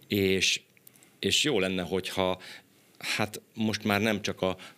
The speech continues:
turisztikai oldaláról, hanem ugye a mindennapok oldaláról megismerhetnénk, és hát erre vagy te jó alany. Szóval azt játszottuk el, hogy,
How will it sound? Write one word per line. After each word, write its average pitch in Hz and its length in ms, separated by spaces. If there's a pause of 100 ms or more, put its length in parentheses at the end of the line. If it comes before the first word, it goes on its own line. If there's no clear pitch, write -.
(240)
turisztikai 101 640
oldaláról, 92 520
hanem 101 220
ugye 110 140
a - 20
mindennapok 131 520
oldaláról 90 380
megismerhetnénk, 90 1040
és - 380
hát - 380 (240)
erre 90 300
vagy 82 200
te - 140
jó 82 280 (440)
alany. 82 380 (180)
Szóval 110 340
azt 113 220
játszottuk 101 520
el, 110 220
hogy, 98 240